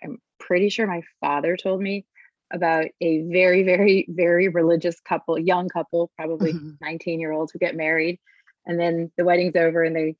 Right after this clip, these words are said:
Speaker 1: go to the room and they have no idea what to do.
Speaker 2: Right, exactly.
Speaker 1: And so they're standing on opposite sides of the bed and they don't know what to do. And so the boy calls his mom and says,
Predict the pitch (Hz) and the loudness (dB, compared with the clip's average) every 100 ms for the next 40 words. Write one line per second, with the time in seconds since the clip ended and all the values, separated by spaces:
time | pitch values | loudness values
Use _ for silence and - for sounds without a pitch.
0 | - 170 170 160 170 170 175 170 180 170 | 2 2 4 2 0 2 2 2 0 -4
1 | _ _ - 156 - 185 175 202 196 190 | _ _ -20 -12 0 2 4 4 4 4
2 | 180 180 170 175 - 220 254 247 226 233 | 4 2 0 0 0 0 2 2 2 2
3 | 180 190 - 202 190 202 - - 226 233 | 4 2 4 4 4 2 -4 -6 0 0
4 | - 208 226 226 208 185 202 233 208 208 | 0 -2 0 0 0 0 0 -2 -8 -10
5 | - 185 190 202 190 170 165 165 180 - | -4 -2 -2 -6 -4 -2 0 -2 -2 -6
6 | _ 180 175 180 185 196 185 190 196 - | _ -8 -2 0 0 0 0 -2 -4 -12
7 | 196 185 175 175 - - 175 175 180 165 | -4 -2 0 -2 -6 -6 -6 -4 -4 -4
8 | _ _ - 175 196 214 180 185 240 - | _ _ -8 2 6 6 4 2 0 -4
9 | _ - 202 190 180 185 190 185 202 190 | _ -2 2 2 2 0 2 4 4 2
10 | 185 185 - 185 170 | 2 -2 -2 0 0